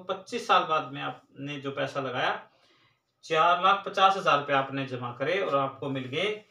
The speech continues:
एक करोड़ चौदह लाख तेईस हजार पाँच सौ इक्कीस। सर, इतना पैसा कभी भी नहीं मिलेगा हमें, क्योंकि हम क्या करते हैं, लिमिट, प्राइवेट जॉब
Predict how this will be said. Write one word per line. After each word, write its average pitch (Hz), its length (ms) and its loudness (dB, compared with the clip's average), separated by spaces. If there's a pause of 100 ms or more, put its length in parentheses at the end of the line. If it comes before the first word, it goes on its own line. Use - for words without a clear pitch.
(140)
एक 160 300 -2
करोड़ 160 320 0
चौदह 151 300 -6
लाख 151 340 -2
तेईस 156 240 -6
हजार 135 220 0
पाँच 135 300 -2
सौ 139 100 -8
इक्कीस। 131 400 -10 (1600)
सर, - 240 -2 (140)
इतना 226 380 -2
पैसा 202 340 0 (880)
कभी 185 220 0
भी 202 120 -6
नहीं 160 120 -4
मिलेगा 123 320 -4
हमें, 110 280 -12 (760)
क्योंकि 175 240 -10
हम 170 200 -4
क्या 175 200 -2
करते 170 300 -4
हैं, 180 200 -4 (420)
लिमिट, 190 440 -8 (360)
प्राइवेट 175 460 0
जॉब 160 300 -6